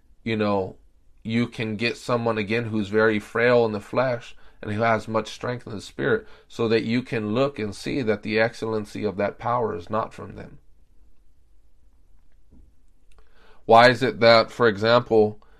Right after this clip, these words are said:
and I, I just say this as a reference point, why is it that someone like myself will confound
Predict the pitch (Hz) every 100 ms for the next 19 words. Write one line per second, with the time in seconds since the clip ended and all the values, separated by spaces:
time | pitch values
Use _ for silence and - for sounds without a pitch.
0 | - - - 104 104 - 110 107 113 113
1 | 117 - 110 104 107 113 98 101 107 -
2 | 113 - 107 104 90 104 113 110 113 98
3 | 101 95 - - - - - - - -
4 | - 117 117 113 104 110 98 87 123 131
5 | 120 110 - - - - - - - -
6 | - 107 110 107 - 117 107 - 120 127
7 | 123 117 107